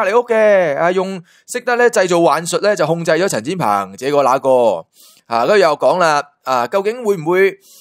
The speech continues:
啊，吳，吳家樂又會爆衫呢？之前好 fit 嘅喎，又藍色頭髮，又似郭富城噉樣喎。啊，會唔會係，啊，啊，即係扮，即係好似嗰個咩啊，扮 Iron Man 嗰條友又係 Final Boss 呢？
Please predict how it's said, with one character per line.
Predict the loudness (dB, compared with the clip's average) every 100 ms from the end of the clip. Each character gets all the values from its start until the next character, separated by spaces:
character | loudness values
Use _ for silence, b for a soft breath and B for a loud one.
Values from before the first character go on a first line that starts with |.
| b _
啊， | -2 0 0 -2
吳， | -6 -20 -18
吳 | -16 -8
家 | -2 0
樂 | 0
又 | 0
會 | 0 0
爆 | -2 -2
衫 | 0 -2 0
呢？ | 2 2 0
之 | -4
前 | -8 -4
好 |
fit | -2 -2 -4
嘅 | 0
喎， | 2 2 2 2 0
又 | 2
藍 | 0 0
色 | -4
頭 | -4 -2
髮， | 0
又 | -2
似 | -2
郭 | -6
富 | -6 -4
城 | -6 -8
噉 | -6
樣 | -2 -2
喎。 | 0 2 2 0 -4 -12 b b b b b b
啊， | -2
會 | 0 0
唔 | 0
會 | -2 0
係， | 0 0 2
啊， | 2 2 2 2
啊， | 0 0
即 | -2
係 | -4
扮， | -2 -4 -6 _
即 | -2
係 | 0
好 | 0
似 | 0
嗰 | 0
個 | 0 0
咩 | -2
啊， | -4 _ _ _ _ _ _ _ _ -6
扮 | -6 -2
Iron | -2 -2
Man | -6 -8
嗰 | -4
條 | -2 0
友 |
又 | 0
係 | 0 0
Final | -2 -2 -2
Boss | 0 -2 0
呢？ | 0 2 0